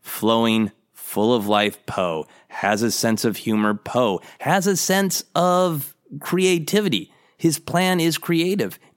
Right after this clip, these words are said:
and that is why General Hugs can't see it, because he is too rigid compared to the creative, uh, vital force, the élan vital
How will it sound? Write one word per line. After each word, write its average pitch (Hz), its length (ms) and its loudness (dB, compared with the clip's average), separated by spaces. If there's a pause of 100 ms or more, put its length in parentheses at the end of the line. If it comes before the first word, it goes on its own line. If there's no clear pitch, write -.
and 127 220 2
that 135 340 0
is 123 180 0
why 117 760 2 (540)
General 123 440 2
Hugs 131 580 0 (320)
can't 139 360 -2 (160)
see - 320 0
it, 95 220 -6
because 113 320 -4
he 175 220 0
is 131 180 0
too 147 400 0
rigid 113 460 2 (260)
compared 123 520 0
to 110 300 0 (280)
the 101 340 0
creative, 113 840 0
uh, 95 600 -2
vital 107 600 0
force, - 720 0 (220)
the 95 120 -4
élan 107 460 2
vital 110 640 0